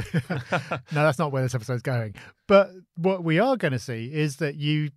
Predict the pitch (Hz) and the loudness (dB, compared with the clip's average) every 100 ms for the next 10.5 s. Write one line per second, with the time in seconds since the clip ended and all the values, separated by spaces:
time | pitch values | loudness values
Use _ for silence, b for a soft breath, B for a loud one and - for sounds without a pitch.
0 | _ 185 185 170 139 - 147 131 117 127 | _ -2 2 2 0 -2 -2 -4 -4 -4
1 | 123 - - - 127 156 131 - 90 113 | -4 -8 -12 -12 -8 -8 -8 -10 -16 -16
2 | - b b b b - 170 160 _ _ | -20 b b b b 0 2 0 _ _
3 | - 139 190 180 156 147 156 - 131 95 | -2 4 4 4 2 -2 -6 -4 -4 -4
4 | - _ _ 135 170 160 160 - 180 170 | -14 _ _ -10 -6 0 0 2 0 2
5 | 143 147 _ - 147 127 98 98 - B | 0 -2 _ -2 -2 -2 -6 -12 -16 B
6 | B - 156 143 139 135 - _ - 143 | B -6 -2 0 -2 -6 -16 _ -4 0
7 | 139 147 135 131 - 139 - 120 110 104 | 0 -2 -2 -2 -2 -6 -4 -6 -6 -6
8 | 117 107 170 226 - _ 151 147 139 139 | -8 -6 -4 -6 -10 _ 0 0 0 0
9 | 147 147 - - 170 170 156 - 156 170 | 0 -2 -6 -6 -2 0 -2 0 0 2
10 | 160 156 156 165 | 0 2 0 0